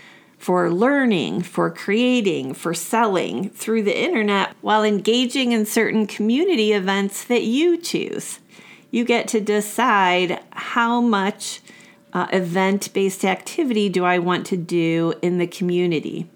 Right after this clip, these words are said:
or how much do I want to travel? How much customer interaction do I want versus time to regroup in my own space.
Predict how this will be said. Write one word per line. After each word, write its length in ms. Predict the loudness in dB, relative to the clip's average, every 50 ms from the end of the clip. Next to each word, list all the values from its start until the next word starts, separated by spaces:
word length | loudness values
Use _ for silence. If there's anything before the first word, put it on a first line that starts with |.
| -12 -4
or 160 | -2 0 0 0
how 240 | -2 -2 -2 0
much 280 | 0 0 0 -2 -4 -4
do 100 | -2 0
I 140 | 0 0 0
want 180 | 0 0 0
to 80 | 0 -2
travel? 840 | -2 -6 -6 -2 0 2 2 2 2 2 0 0 0 0 -2 -6 -10 -18 -20 -20 -20 -20 -20 -20 -20 -20
How 440 | -14 -8 -4 0 2 4 4 4 4
much 420 | 2 2 2 0 0 -4 -6 -10 -10
customer 680 | -8 -6 -6 -6 -6 -6 -4 -2 0 0 2 2 0
interaction 680 | 0 0 0 0 0 0 0 0 -2 -2 -4 -4 -2 -2
do 120 | 0 0
I 160 | 0 0 0
want 560 | 0 -2 -2 -2 0 0 0 -2 -2 -4 -10 -18 -20 -20 -20 -20 _ _
versus 420 | 0 0 0 2 2 0 0 0
time 340 | -2 -4 -2 0 2 2 0 0
to 120 | -2 -2
regroup 920 | -2 -2 0 -2 -2 -2 -2 -4 -4 -2 0 2 2 4 4 2 0 -2 -6 -20 -20 -14 _ -2
in 320 | 0 2 2 2 2 2
my 200 | 2 2 2 0
own 220 | 0 -2 -2 -2 -4
space. 640 | -6 -4 -2 -2 -2 -2 -4 -6 -8 -10 -12 -12